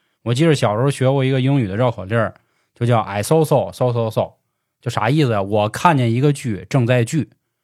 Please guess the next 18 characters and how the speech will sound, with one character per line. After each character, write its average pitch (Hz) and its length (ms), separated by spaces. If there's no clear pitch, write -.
就， 101 140
就， 98 140
就， 98 140
嗯， 90 200
反 107 100
正 117 60
大 123 80
家 131 100
没 123 120
有 127 60
<laughs> 262 160
理 147 80
解 180 120
到 160 100
这 175 60
个 165 80
梗 127 140
啊， 123 280